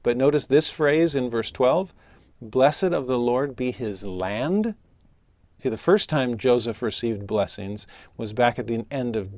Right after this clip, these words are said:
Genesis, Genesis forty-nine, when Israel himself, Jacob, lays his hands upon each of his sons and gives them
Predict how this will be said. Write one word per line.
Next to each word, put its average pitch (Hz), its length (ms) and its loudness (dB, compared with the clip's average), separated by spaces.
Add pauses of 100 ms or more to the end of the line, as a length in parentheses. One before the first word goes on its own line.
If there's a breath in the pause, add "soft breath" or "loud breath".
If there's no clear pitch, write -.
(140)
Genesis, - 540 2
Genesis - 360 -8
forty-nine, 110 500 -6 (380 loud breath)
when 120 380 -4
Israel 170 400 6
himself, 131 800 2
Jacob, 117 480 0 (460 soft breath)
lays 127 260 4
his 135 160 -2
hands 143 300 0
upon 127 300 0
each 151 220 0
of 131 100 -2
his 127 180 -2
sons 123 360 -2
and 117 180 -6
gives 127 260 0
them 127 260 0